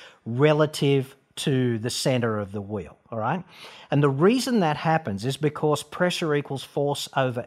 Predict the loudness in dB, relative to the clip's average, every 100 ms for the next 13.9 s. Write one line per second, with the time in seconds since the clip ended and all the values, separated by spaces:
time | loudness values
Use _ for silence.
0 | _ -4 -4 -6 -12 -20 _ _ 0 0
1 | -2 -4 -2 0 0 0 -4 -2 -2 0
2 | 2 2 2 0 0 2 2 4 2 4
3 | 2 2 -2 -4 0 0 2 -2 -2 2
4 | 4 4 4 0 -4 -6 -10 -20 -20 -20
5 | -16 -8 2 4 4 0 0 2 2 0
6 | 0 -2 -4 -6 0 0 2 0 0 -8
7 | -10 0 4 4 2 -2 0 4 2 0
8 | -6 -2 6 6 4 -4 -20 -20 -4 4
9 | 6 4 4 4 4 4 2 -2 -2 0
10 | 0 -4 -4 0 2 2 2 -2 2 2
11 | 2 -2 -2 2 2 0 -2 2 2 4
12 | 4 4 2 -4 2 4 4 0 0 0
13 | 2 4 4 2 -2 -2 4 4